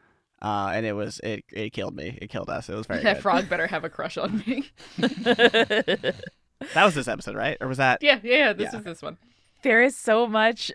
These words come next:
Speaker 3: unsolved. Why is there an under the cabin? What the fuck is this frog? What's gonna happen? I love this cliffhanger after party placement. Hell yeah. We're obviously going to see how this mystery resolves in, uh, in next week's episode. But Eric, is there anything that you wanna share about your inspiration or the questions or the, you know, stuff you had in mind when putting together this mystery?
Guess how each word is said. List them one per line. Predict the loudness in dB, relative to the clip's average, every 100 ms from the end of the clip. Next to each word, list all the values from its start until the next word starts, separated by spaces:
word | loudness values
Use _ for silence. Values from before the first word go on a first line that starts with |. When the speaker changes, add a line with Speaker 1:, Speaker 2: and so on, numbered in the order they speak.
| 0
Speaker 3:
unsolved. | 2 2 0 2 6 6 4 0
Why | 0 4 4
is | 4
there | 6 6
an | 6 6
under | 4 4 2 2
the | 0
cabin? | 4 6 6 6 4
What | 2 2 2 2
the |
fuck | -2 4 6 6
is | 4 0
this | -2
frog? | -2 4 6 8 8 6
What's | 4 2 2
gonna | 2 2
happen? | 2 4 4 4 2 2
I | 0 -2
love | 0 4 4 4
this | 0 -2
cliffhanger | 0 0 0 0 -2 2
after | 2 0 -6
party | -4 -4 -6
placement. | -8 -8 -8 -12 -14 -6
Hell | -4 -4
yeah. | -6 -12 -18 _ _ _
We're | 0 2
obviously | 0 0 -2
going | 0 0
to |
see | 0 -4 -2 -2
how | 2 2
this | 2 -2
mystery | -6 -6 -4 -4
resolves | -2 0 0 -2
in, | -6 -6 -6 -6
uh, | -4 -2 -2 -2
in |
next | -4 -4 -6
week's | -6
episode. | -6 -6 -8 -8 -4
But | -2 -2 0
Eric, | -2
is | -2
there | -8
anything | -8 -8
that | -8
you | -6
wanna | -4 -4
share | 0 2 2 0
about | 0 0 0
your | -2 -4
inspiration | -4 -6 -6 -6 -4 -4 -4
or | -6 -10
the | -10
questions | -12 -8 -8 -8 -10
or | -8 -6
the, | -2 -2 -2
you | -4
know, | -8
stuff | -6 -6 -6
you |
had | -4 -4
in | -4
mind | -4 -4 -4
when | -8 -10
putting | -10
together | -8 -10 -10
this | -12
mystery? | -14 -12 -12